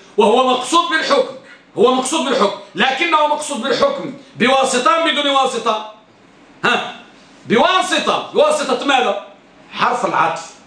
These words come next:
بواسطة حرف العطف. فهمتم هذا؟ فهمتم هذا؟ ها؟ تابع،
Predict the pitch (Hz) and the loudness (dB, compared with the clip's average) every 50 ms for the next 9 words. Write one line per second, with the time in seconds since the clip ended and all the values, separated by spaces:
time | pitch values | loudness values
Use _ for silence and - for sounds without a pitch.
0 | - - - - - - - - - 120 131 151 156 160 160 - 196 185 156 - | -20 -20 -20 -20 -20 -20 -20 -20 -10 -2 0 2 2 2 2 0 -4 -6 -6 -8
1 | - 143 - 156 151 - 120 113 107 - - - - - - - - - 185 180 | -6 -6 -4 -4 -4 -6 -6 -8 -8 -8 -10 -14 -20 -20 -20 -6 -2 0 0 0
2 | 185 175 208 196 160 170 175 175 - - - - - - - - - - - - | 0 -2 0 0 2 2 2 2 0 -2 -4 -10 -14 -20 -20 -20 -20 -20 -20 -20
3 | - - - - - - - - - - - - - - 151 160 160 165 165 151 | -20 -20 -20 -20 -20 -20 -20 -20 -20 -20 -20 -12 -4 -2 0 0 0 0 0 0
4 | 156 160 185 196 - - - - - - - - - - 160 202 233 - - - | 2 0 0 -2 -4 -8 -16 -20 -20 -20 -20 -14 -6 -2 0 0 0 0 -4 -8
5 | - - - - - - - - - - - - - - - - - - 185 196 | -14 -18 -20 -20 -20 -20 -20 -20 -20 -20 -20 -20 -20 -20 -20 -10 -4 -2 0 0
6 | 202 185 165 170 165 160 202 233 | 0 0 0 -2 0 2 2 2